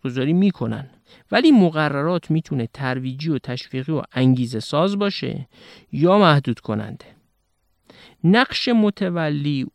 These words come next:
اونیه که هدفش محدودسازی بخش خصوصیه. مقررات گذاری محدود کننده براش نسبت به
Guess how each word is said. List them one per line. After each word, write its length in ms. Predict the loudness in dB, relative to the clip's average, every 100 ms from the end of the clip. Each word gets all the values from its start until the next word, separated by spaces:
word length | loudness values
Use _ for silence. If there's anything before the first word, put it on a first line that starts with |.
| -2
اونیه 320 | 0 0 -2
که 160 | -6
هدفش 680 | -10 -8 -6 -6 -6 -8 -6
محدودسازی 1000 | -4 -4 -6 -6 -6 -4 -2 -2 -2 -2
بخش 280 | -2 -6 -14
خصوصیه. 680 | -16 -18 -20 -20 -18 -20 _ _ _ _ _ _ _ _ _ _ _ -2
مقررات 960 | 0 2 0 0 0 0 2 2 0 -6
گذاری 560 | -2 0 2 2 2 2
محدود 420 | 2 0 -2 -6
کننده 440 | -4 -2 -2 -2
براش 400 | -4 -4 -4 -4
نسبت 460 | -4 -6 -6 -6 -4
به 200 | -4 -4